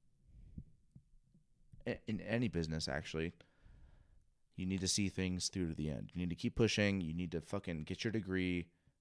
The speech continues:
if you've worked for it. You need to do all these things that are necessary to prove to everybody and, more importantly, yourself that you can finish a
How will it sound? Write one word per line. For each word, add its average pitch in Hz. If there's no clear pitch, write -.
if 92
you've 92
worked 87
for 85
it. 85
You 78
need 82
to 87
do 113
all 101
these 95
things 98
that 90
are 87
necessary 82
to -
prove 92
to 87
everybody 107
and, 101
more 104
importantly, 92
yourself 87
that 85
you 92
can 92
finish 87
a 78